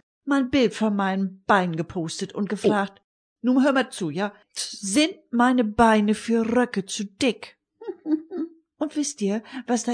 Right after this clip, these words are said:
Speaker 1: irgend so ein Armleuchter zurückgeschrieben hat?
Speaker 2: Nein, aber wir ahnen es.
Speaker 1: Ja, der hat gepostet, „Beine, das sind Sauerkrautsdampfer.“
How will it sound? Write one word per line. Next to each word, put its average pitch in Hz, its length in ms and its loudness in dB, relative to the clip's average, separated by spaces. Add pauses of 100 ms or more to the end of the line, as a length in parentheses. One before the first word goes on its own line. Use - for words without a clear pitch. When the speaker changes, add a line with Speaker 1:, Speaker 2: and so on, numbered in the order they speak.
Speaker 1:
irgend 247 320 0
so 247 120 -2
ein 220 140 -6
Armleuchter 202 560 -2
zurückgeschrieben 165 800 -4
hat? 175 200 -12 (260)
Speaker 2:
Nein, 262 500 0
aber 220 360 -2
wir 233 280 0
ahnen 180 480 2
es. 160 360 -4
Speaker 1:
Ja, 220 280 2 (600)
der 277 140 4
hat 247 200 4
gepostet, 220 800 0 (600)
„Beine, 220 720 2 (440)
das 233 240 4
sind 226 320 2 (120)
Sauerkrautsdampfer.“ 208 1800 2